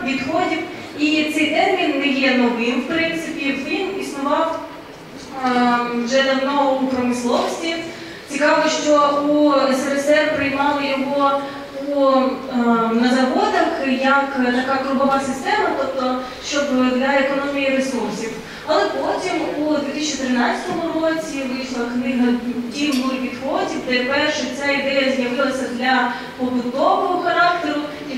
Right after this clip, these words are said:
це Беа Джонсон, е, яка написала цю книгу, яка є засновницею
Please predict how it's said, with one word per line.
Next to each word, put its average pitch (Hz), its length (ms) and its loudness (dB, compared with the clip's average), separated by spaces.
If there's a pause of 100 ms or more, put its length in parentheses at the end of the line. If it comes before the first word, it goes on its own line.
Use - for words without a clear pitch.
це 349 340 4
Беа 269 220 2
Джонсон, 339 600 0
е, 240 840 2
яка 302 160 0
написала 285 420 0
цю 247 300 -2
книгу, 311 340 0
яка 254 300 -2
є 277 380 0
засновницею 285 800 -4